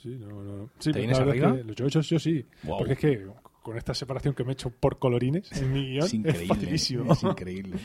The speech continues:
Speaker 1: <laughs> Esto, esto, para que veas tanto Smartdown y tanta
Speaker 2: Sí.
Speaker 1: historia.
Speaker 2: Comprad camisetas en emilcar punto f m a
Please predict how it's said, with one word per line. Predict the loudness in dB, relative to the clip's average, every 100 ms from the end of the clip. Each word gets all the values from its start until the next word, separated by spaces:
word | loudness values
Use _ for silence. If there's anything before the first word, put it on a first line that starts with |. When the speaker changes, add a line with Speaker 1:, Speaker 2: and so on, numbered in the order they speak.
| -12
Speaker 1:
<laughs> | -14 -14
Esto, | -10 -10
esto, | -10 -14 -8
para | -4
que | 2
veas | 2 4
tanto | 4 4
Smartdown | 4 2 4 4 4 4
y | 4
tanta | 2 2
Speaker 2:
Sí. |
Speaker 1:
historia. | 2 2 4 2 2 -10 -8 -8
Speaker 2:
Comprad | 2 2 6 6 6
camisetas | 4 2 2 2 2
en | 2
emilcar | 0 0 0
punto | 2 0
f | 0
m |
a | 2